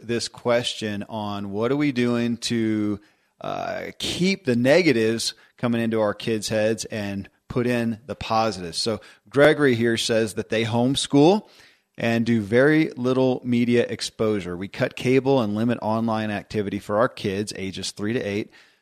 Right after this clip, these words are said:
uh, so we can skip commercials on YouTube and radio and such. And then, uh, as far as, as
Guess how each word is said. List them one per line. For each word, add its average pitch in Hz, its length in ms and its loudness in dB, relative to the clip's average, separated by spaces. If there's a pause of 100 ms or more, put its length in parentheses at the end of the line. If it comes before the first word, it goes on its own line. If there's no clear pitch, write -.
(160)
uh, 95 240 -10
so 107 160 -6
we 98 40 -8
can 95 100 -10
skip - 280 -8
commercials 107 840 -4
on 98 240 -8
YouTube 117 540 0
and 92 100 -8
radio 104 380 -4
and 95 160 -8
such. - 400 -4 (340)
And 117 240 0
then, 117 300 0
uh, 104 320 -2
as 110 140 -6
far 123 640 2
as, 110 240 2
as 120 320 -8